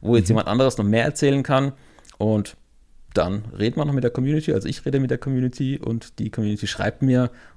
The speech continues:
Speaker 1: und ja, das ist echt mega cool.
Speaker 2: Es ist, ja, sehr cool. Also würde ich jedem mal empfehlen, mal reinzugucken, äh, in, in so einen Livestream, auch wenn jemand vielleicht noch keine Berührungspunkte damit hatte. Ähm,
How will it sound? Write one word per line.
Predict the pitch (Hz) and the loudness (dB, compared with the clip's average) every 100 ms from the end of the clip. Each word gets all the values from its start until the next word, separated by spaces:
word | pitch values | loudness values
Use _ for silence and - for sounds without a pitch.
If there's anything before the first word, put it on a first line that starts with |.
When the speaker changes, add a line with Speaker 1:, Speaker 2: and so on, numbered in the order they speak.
| - | -6
Speaker 1:
und | 92 95 - - | -4 -4 -6 -10
ja, | - - - - | -6 -6 -8 -16
das | - | -16
ist | 92 | -12
echt | - - | -8 -2
mega | 101 - 202 - | -2 0 -2 -2
cool. | 202 - - - - - - - - - - | -2 -4 -12 -18 -20 -20 -20 -20 -20 -20 -18
Speaker 2:
Es | 110 | -12
ist, | - 107 - - 117 | -10 -10 -10 -12 -10
ja, | - - - | -10 -10 -12
sehr | 104 - 120 - | -2 2 4 2
cool. | 85 92 | -4 0
Also | 101 107 104 - - - | 4 4 4 -4 -16 0
würde | 104 123 | 4 4
ich | 113 | 4
jedem | 131 143 | 4 4
mal | 123 117 | 2 2
empfehlen, | 110 - 127 | 0 2 4
mal | 131 110 | 4 4
reinzugucken, | 101 123 - 107 - 92 95 143 - | 4 2 2 -2 -2 -2 0 0 -2
äh, | 92 90 | 0 0
in, | - 95 | 0 0
in | - 92 87 | 0 0 0
so | 90 | 2
einen | 92 | 2
Livestream, | 87 90 107 - 117 | 2 2 0 2 2
auch | 117 117 | 2 4
wenn | 120 | 6
jemand | 117 117 110 - - - | 8 6 4 -4 -20 0
vielleicht | 107 107 | 2 4
noch | 92 | 4
keine | 113 107 | 4 4
Berührungspunkte | 95 151 180 - 98 85 | 4 6 4 2 -4 0
damit | 90 85 | 0 0
hatte. | 92 85 123 - - - - - | 0 2 2 0 -10 -20 -12 0
Ähm, | 95 90 87 | 2 4 2